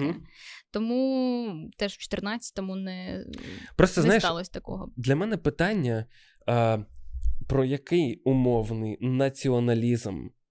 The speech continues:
Speaker 1: в Україні може йти мова у той момент, коли ми вчили історію України в школі.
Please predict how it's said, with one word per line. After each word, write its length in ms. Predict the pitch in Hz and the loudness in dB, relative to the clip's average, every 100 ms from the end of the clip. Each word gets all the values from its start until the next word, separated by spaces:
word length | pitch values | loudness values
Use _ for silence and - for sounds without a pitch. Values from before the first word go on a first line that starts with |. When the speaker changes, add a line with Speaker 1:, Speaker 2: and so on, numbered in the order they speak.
| _ _ _ _ - | _ _ _ _ -12
Speaker 1:
в 160 | 110 - | -8 -2
Україні 840 | 139 135 123 117 117 107 98 90 _ _ - | -2 2 0 0 -2 -2 -4 -10 _ _ -8
може 560 | 120 127 127 139 117 117 | -2 0 0 -2 -4 -4
йти 280 | 113 - | -4 -4
мова 640 | 123 117 147 165 110 - - _ _ _ | -4 -2 -2 -4 -6 -10 -16 _ _ _
у 100 | - | -10
той 260 | 120 143 151 | -4 -2 0
момент, 640 | 123 113 110 165 139 - - - - _ _ | 0 0 0 -2 -4 -10 -14 -14 -16 _ _
коли 640 | - 120 117 117 110 104 - | -2 0 0 0 0 -2 -6
ми 540 | 113 113 131 175 175 170 | -6 -2 -2 -2 -6 -12
вчили 560 | - - 127 151 165 151 | -18 -12 -8 -6 -8 -8
історію 460 | 117 - 117 117 113 | -8 -4 -4 -2 -4
України 520 | 113 - 113 110 127 | -6 -6 -6 -4 -6
в 60 | |
школі. 440 | - - - - | -8 -8 -8 -8